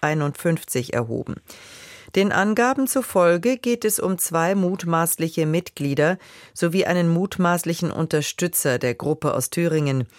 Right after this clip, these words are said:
Die Männer waren im Dezember festgenommen worden. Anfang Juli waren bereits vier Angehörige der Kampfsportgruppe zu Haftstrafen verurteilt worden.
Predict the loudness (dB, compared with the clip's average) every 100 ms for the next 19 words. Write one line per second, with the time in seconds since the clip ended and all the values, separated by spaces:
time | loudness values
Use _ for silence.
0 | -20 -20 -20 -2 2 4 4 4 4 4
1 | 2 2 2 -2 0 2 2 2 0 2
2 | 2 2 0 0 -2 -2 -2 0 -2 -2
3 | -4 -4 -8 -10 -4 -2 0 0 0 0
4 | 2 2 2 0 0 -2 -2 -2 -2 -4
5 | 0 2 2 0 2 2 2 0 0 -2
6 | -2 -2 -2 -2 0 0 0 -4 -2 -2
7 | -2 -2 -4 -6 -8 -4 -4 -4 -4 -2
8 | -2 -2 -2 -2 -4 -4 -8